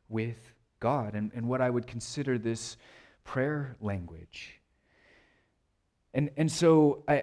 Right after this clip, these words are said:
I've never felt led to pray that way, um, in front of others, but it's a gift that I have received and, and I now exercise and value.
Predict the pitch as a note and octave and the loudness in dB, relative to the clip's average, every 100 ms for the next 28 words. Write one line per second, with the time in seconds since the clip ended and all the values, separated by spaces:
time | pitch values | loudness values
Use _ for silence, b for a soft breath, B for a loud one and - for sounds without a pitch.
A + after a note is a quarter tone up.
0 | - C3 F#3 F3+ F#3 C#3+ D#3 E3+ D#3+ E3 | 2 2 4 4 4 6 4 4 2 2
1 | E3 D3+ C3+ C#3+ D#3 D#3+ D#3+ C#3+ C3 C3+ | 4 4 2 4 6 6 4 2 0 -2
2 | C3 D3+ C#3 B2+ C#3 E3+ G3 - - _ | -2 0 0 0 4 4 4 -4 -16 _
3 | _ _ - _ D#3+ D#3+ D#3 D#3 C#3 F3 | _ _ -20 _ 2 2 2 -2 4 2
4 | F3+ D3+ C3+ C#3 C#3 C3 B2 B2 D3 D#3 | 4 0 2 0 0 -2 -4 -2 -2 0
5 | C#3 B2+ - C3 B2+ B2 B2 B2+ C3+ B2+ | -2 -4 -4 -2 0 2 2 2 2 0
6 | B2+ C#3 B2 B2 B2+ B2+ - B2+ B2+ C3 | -4 -8 -4 0 0 -2 -4 -2 0 0
7 | B2+ B2+ D#3+ G#2+ | 0 0 -2 -4